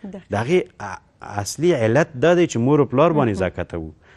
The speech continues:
Speaker 2: او که کورني ژوند کې نو تاوتریخوالی او بد و رد و تند تیزې خبرې لته
Speaker 1: دوی
Speaker 2: کوب
Speaker 1: به
Speaker 2: به،
Speaker 1: اغېزمنې
Speaker 2: دوی
Speaker 1: کوي.
Speaker 2: به خشن
Speaker 1: مهم.
Speaker 2: او تاوتریخوالي په، اه،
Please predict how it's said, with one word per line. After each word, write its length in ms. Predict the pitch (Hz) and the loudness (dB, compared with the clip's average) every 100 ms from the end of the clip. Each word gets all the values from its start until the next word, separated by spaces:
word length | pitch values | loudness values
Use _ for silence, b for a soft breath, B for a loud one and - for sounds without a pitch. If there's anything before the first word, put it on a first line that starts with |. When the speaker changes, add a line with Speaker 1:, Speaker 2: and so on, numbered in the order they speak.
| b b | b b
Speaker 2:
او 160 | 120 131 | 2 4
که 400 | 135 131 127 113 | 2 4 4 2
کورني 380 | 117 117 127 127 | 0 0 0 0
ژوند 280 | 113 117 117 | 0 0 -2
کې 140 | - | -2
نو 220 | 104 95 | -4 -4
تاوتریخوالی 760 | 87 90 85 87 - 98 95 92 | -4 -6 -6 -10 -6 -2 0 0
او 140 | 85 | -4
بد 240 | 78 85 82 | -4 -6 -6
و 80 | 85 | -4
رد 220 | 92 90 | -4 -4
و 140 | 85 | -8
تند 340 | 80 92 90 82 | -10 -8 -8 -8
تیزې 320 | 98 95 87 - | -6 -6 -8 -8
خبرې 340 | 90 104 98 | -6 -4 -4
لته 280 | 87 90 92 | -4 -6 -6
Speaker 1:
دوی 140 | 92 208 | -2 0
Speaker 2:
کوب 100 | 123 | 2
Speaker 1:
به 80 | |
Speaker 2:
به، 140 | 120 113 | 0 -2
Speaker 1:
اغېزمنې 420 | 180 175 180 87 | -6 -10 -8 -2
Speaker 2:
دوی 120 | 110 | 0
Speaker 1:
کوي. 20 | |
Speaker 2:
به 100 | 98 | 0
خشن 500 | 92 - - 98 92 80 _ b b 202 | -4 -6 -10 -6 -6 -8 _ b b -12
Speaker 1:
مهم. 120 | 185 | -4
Speaker 2:
او 240 | 98 95 87 | -2 0 -2
تاوتریخوالي 720 | 95 92 87 87 98 95 92 | -4 -6 -6 -6 -2 -2 -2
په، 140 | 92 | -6
اه، 480 | 90 85 - - | -6 -8 -12 -12